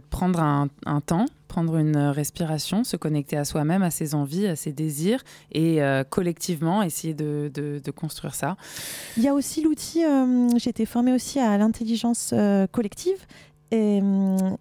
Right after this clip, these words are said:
Speaker 2: et donc, c'est une façon d'animer aussi qui est, qui est super, euh, euh, à tout niveau. Et, hum, et la gouvernance intégrative, euh, qui permet de réfléchir aux enjeux de qui décide, comment on décide, euh, et pourquoi on choisit ce format de décision.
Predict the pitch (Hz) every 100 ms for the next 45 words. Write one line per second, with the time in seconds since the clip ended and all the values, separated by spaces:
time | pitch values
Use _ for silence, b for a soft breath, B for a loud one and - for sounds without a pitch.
0 | - 214 202 175 190 - 202 196 202 214
1 | 233 202 208 226 285 220 - 277 - 202
2 | 190 185 185 - - - 185 - 202 190
3 | 180 175 B B B B - 180 175 170
4 | - 202 - 202 190 277 339 - - 196
5 | 190 185 185 180 - 208 208 233 254 233
6 | 247 254 220 202 214 196 185 - 320 262
7 | 180 B B B B - 208 190 185 185
8 | - 226 - 208 208 202 220 240 262 214
9 | 226 - 226 - 262 269 196 190 214 202
10 | 247 220 196 - 294 262 - - - -
11 | 311 311 247 196 - 262 311 B B B
12 | B B 220 214 208 - - 359 - 330
13 | 311 - 233 262 - - - 214 196 202
14 | 202 - 233 226 247 214 233 - 214 214